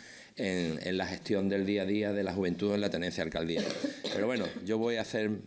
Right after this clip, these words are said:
no me voy a extender más en este área y creo que lo que hoy se trata es de presentar la batalla de gallos que se ha estado organizando. Ya se hizo una, hace un, el año pasado creo que se hizo alguna, con los propios chavales de aquí de,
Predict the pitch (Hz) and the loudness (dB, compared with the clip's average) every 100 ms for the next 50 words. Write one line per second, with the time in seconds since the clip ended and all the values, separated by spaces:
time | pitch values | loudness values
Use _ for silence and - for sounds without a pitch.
0 | - 104 107 110 110 107 110 107 110 110 | -8 -2 0 2 0 0 0 0 0 0
1 | 107 110 113 113 117 120 131 113 - 104 | -2 -2 -2 -2 0 0 0 -2 -2 -2
2 | 107 110 107 92 98 104 - 101 110 107 | 0 0 0 0 0 0 0 -2 -2 -2
3 | 107 104 107 101 98 95 110 107 95 92 | -2 0 0 -2 -2 0 0 0 0 0
4 | 101 104 104 113 117 123 - - - - | 0 0 0 0 0 -2 -10 -20 -20 -10
5 | - 95 101 104 98 98 101 - 113 110 | -4 -2 0 2 2 2 0 0 2 2
6 | 87 80 - 95 123 127 120 - 104 135 | 0 -4 -6 -2 0 2 0 2 2 2
7 | 151 175 - - - 98 92 90 - - | 0 -4 -8 -6 0 0 2 -2 -4 -8
8 | - 95 98 95 90 107 98 92 90 92 | -4 0 2 2 2 0 2 2 0 0
9 | 92 95 90 107 127 143 - - - - | 0 0 2 2 2 0 -6 -16 -14 -4
10 | 90 90 90 98 - 107 95 95 98 98 | 0 0 2 0 2 2 2 0 -2 0
11 | 107 98 92 82 95 95 92 87 | 0 0 0 -2 -2 0 -2 -2